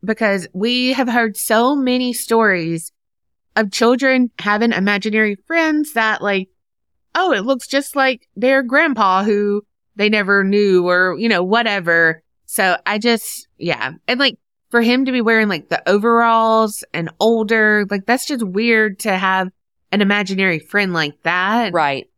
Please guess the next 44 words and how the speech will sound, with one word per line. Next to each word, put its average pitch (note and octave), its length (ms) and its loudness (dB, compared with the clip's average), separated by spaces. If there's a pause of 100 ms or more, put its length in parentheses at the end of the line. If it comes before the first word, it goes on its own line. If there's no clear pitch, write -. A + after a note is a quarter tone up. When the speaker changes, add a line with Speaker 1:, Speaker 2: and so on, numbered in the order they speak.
(280)
Speaker 1:
Unless G3 320 0
she A3+ 100 -2
was E3+ 180 0
really G#3 360 0
into G3+ 200 0
Old F#3+ 200 0
MacDonald. D3 600 -6 (280)
Speaker 2:
I A3 80 -2
mean, G#3+ 120 -4
also B3+ 360 0
weird, F#3 400 -2
though, F3 180 2
that D#3+ 380 -2
she - 160 -6
said F3+ 180 -2
he F3+ 80 -6
was C#3+ 180 -8
sleeping F#3 460 -6
and D#3+ 100 -10
he D#3 120 -8
s-, - 200 -8
fell B2 200 -2
asleep E3+ 260 -8
at F3 100 -14
the C3 80 -10
wheel. D#3+ 520 -6 (180)
Speaker 1:
Oh, D4+ 240 2
shit. G4 460 0
I D#4+ 100 -6
didn't F#4+ 160 0
even A3+ 180 2
put C#4 140 -2
that F#4+ 180 -2
together. G#3+ 680 -4
Speaker 2:
Yeah. F3 220 -4 (680)
Speaker 1:
Damn. A3+ 260 -6 (800)
Okay. A#3 500 -2 (220)
<laughs> B3+ 440 -2
Carrie A#3+ 220 0
just A3+ 240 -4
cracked A#3 300 -4
the G#3+ 80 -4
case. C4+ 480 -4
Speaker 2:
<laughs> - 40 4